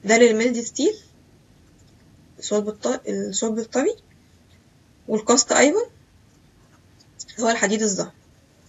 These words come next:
برضه باخد من على الكيرف ده ال ام تي maximum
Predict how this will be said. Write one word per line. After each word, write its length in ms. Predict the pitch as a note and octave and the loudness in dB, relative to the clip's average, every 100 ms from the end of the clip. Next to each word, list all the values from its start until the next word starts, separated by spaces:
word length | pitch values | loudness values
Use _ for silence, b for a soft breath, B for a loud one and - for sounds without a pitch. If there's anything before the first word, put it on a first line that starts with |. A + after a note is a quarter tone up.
| _ b b b _ G3+ | _ b b b _ 2
برضه 260 | A#3+ C4 | 2 4
باخد 240 | C4+ C#4+ B3+ | 2 2 0
من 140 | B3 | 2
على 220 | A3 G#3 | 4 2
الكيرف 420 | G3+ - B3+ D4+ | 0 2 2 2
ده 260 | C4 B3+ G#4 - _ _ _ _ _ _ - | 2 0 -2 -8 _ _ _ _ _ _ -10
ال 100 | - | -2
ام 140 | G#3+ A#3+ | 0 0
تي 200 | A#3+ A#3 | -2 -2
maximum 440 | B3 C4 C#4 F#4+ | -2 -2 -4 -6